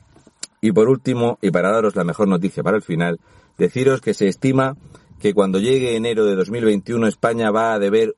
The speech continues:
un billón cuatrocientos cincuenta mil millones de euros. Sí se puede, si es que cuando se unen pesoe y Podemos, <laughs> no hay límite. Por suerte,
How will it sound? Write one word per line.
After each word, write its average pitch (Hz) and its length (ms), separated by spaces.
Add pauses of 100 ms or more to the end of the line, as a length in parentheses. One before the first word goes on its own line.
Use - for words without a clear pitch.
un 139 360 (180)
billón 107 920 (240)
cuatrocientos 117 840
cincuenta 101 880
mil 131 400 (260)
millones 104 1040
de 95 200
euros. 82 480 (1300)
Sí - 300
se 71 160
puede, 69 260
si - 140
es - 80
que 92 140
cuando 73 340
se - 120
unen 92 320 (320)
pesoe 95 380
y 85 60
Podemos, 117 560 (580)
<laughs> - 1120
no 104 200
hay 127 200
límite. 139 420 (120)
Por 90 140
suerte, 117 480